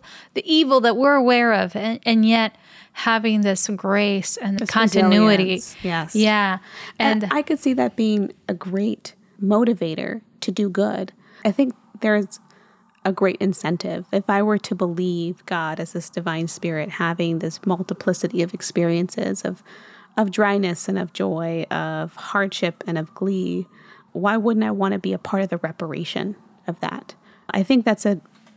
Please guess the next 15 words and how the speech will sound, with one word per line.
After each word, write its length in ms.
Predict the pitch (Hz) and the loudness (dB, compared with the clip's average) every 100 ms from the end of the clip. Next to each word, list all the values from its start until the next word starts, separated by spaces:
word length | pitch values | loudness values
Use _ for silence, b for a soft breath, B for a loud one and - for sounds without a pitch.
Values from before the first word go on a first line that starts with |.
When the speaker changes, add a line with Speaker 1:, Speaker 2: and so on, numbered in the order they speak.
| _ | _
Speaker 2:
that's 140 | 226 | 0
a 60 | 240 | 0
grander 560 | - 202 208 226 208 180 | 2 2 4 4 2 2
way 340 | 180 202 196 - | 0 0 -2 -4
of 140 | 185 | -6
approaching 540 | 196 - 208 214 196 185 | -6 -2 -2 -2 -4 -4
ethics. 400 | 180 - - 175 | -6 -8 -10 -8
It's 140 | 175 208 | -4 -4
a 60 | |
grander 380 | 196 220 220 208 | 0 2 2 2
way 160 | 190 185 | 2 0
that 120 | 185 | 0
we 120 | 185 | -4
could 280 | - 214 202 | -2 -4 -4
tackle 540 | - 180 - 170 202 | -4 -4 -2 -2 -4